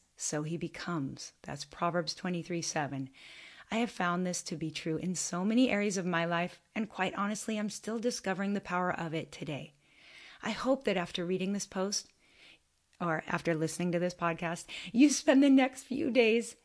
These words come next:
tuning in all the more to your own perspective at any given moment. I hope that you are inspired to become intentional about how you see yourself as mom and as a person.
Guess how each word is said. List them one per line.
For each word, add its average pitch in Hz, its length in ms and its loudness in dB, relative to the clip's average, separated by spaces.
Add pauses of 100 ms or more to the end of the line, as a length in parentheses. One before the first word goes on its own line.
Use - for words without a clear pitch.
(120)
tuning 320 460 4
in 226 180 2 (100)
all 240 280 2
the 262 80 4
more 196 260 4
to - 140 -4
your 233 260 2
own 285 220 4
perspective 180 560 -2
at - 200 0
any 240 240 4
given 202 300 4
moment. 196 360 0 (600)
I 247 120 0
hope 240 420 0 (200)
that 185 100 -4
you 220 140 0
are 254 80 2
inspired 175 500 0
to 175 80 -2
become 190 320 -2
intentional 196 840 -2
about 190 280 4
how 196 220 -2
you 277 180 6
see - 260 -2
yourself 208 540 0
as 160 260 -4
mom 190 480 0 (380)
and 220 160 0
as 160 120 -2
a 156 60 -6
person. - 560 -6